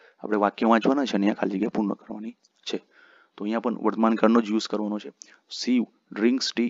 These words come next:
in the morning." જો sieve એ ત્રીજા પુરુષ એકવચનનો કર્તા છે, એટલે આ જે drink ક્રિયાપદ છે, એને અંતે એસ લાગ્યું, બરાબર? તો એ જે drinks લાગ્યું, drinks જે ક્રિયાપદ છે, એ આપણે ક્યાં લખવાનું છે? અહીંયા આગળ લખવાનું છે. ઓકે, હવે બીજું વાક્ય છે, એટલે કે, અ, "શિવ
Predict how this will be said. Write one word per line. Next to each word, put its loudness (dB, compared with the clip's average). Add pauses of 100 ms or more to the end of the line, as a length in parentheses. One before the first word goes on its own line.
in -4
the -2
morning." -2
જો -2
sieve -4
એ -4
ત્રીજા -4
પુરુષ -2
એકવચનનો -4
કર્તા -4
છે, -6
એટલે -14
આ -10
જે -6
drink -6
ક્રિયાપદ 0
છે, -8
એને -6
અંતે -10 (120)
એસ -2 (140)
લાગ્યું, -6
બરાબર? 0 (840)
તો -6 (100)
એ 0
જે 2
drinks -2
લાગ્યું, 0 (320)
drinks -2
જે 0
ક્રિયાપદ 0
છે, -2
એ 2
આપણે 0
ક્યાં -4
લખવાનું -4
છે? -12
અહીંયા -10
આગળ -8
લખવાનું -10
છે. -16
ઓકે, -10 (800)
હવે 4
બીજું 2
વાક્ય 2
છે, -10
એટલે -2
કે, -2 (220)
અ, 2
"શિવ 4